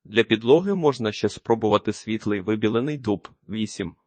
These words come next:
Оксана Іванна, підкажіть, як можна заховати, загримувати шнур від телевізора на стіні і якими матеріалами скористатися,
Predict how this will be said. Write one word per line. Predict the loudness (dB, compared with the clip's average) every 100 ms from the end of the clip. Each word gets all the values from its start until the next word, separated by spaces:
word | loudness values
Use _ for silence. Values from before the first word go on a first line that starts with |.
| _
Оксана | -6 -4 2 2 4 0
Іванна, | -2 4 4 4 0
підкажіть, | 0 -2 2 2 2 -10 -12 _
як | 0 0 2
можна | 0 0 -2
заховати, | -2 -2 2 2 2 2 0
загримувати | 0 0 -2 0 2 2 0 -8 _ _ -18
шнур | -2 2 2 2
від | -2 2
телевізора | 2 2 0 -2 0 0 2
на | -2
стіні | -4 -4 -2 -2 -2
і | -2
якими | -2 0 0 2
матеріалами | 0 0 0 2 2 2 0 -4
скористатися, | -2 -4 -4 0 0 0 -6 -8